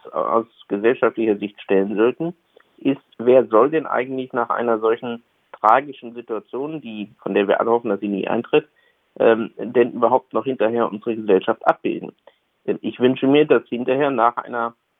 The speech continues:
solchen Situation ein möglichst weiterhin,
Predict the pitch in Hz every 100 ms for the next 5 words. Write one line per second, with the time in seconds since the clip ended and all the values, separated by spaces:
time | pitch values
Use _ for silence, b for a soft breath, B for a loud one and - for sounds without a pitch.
0 | _ - 110 113 117 113 107 - 113 127
1 | 110 113 107 110 - 117 - 104 107 113
2 | 117 127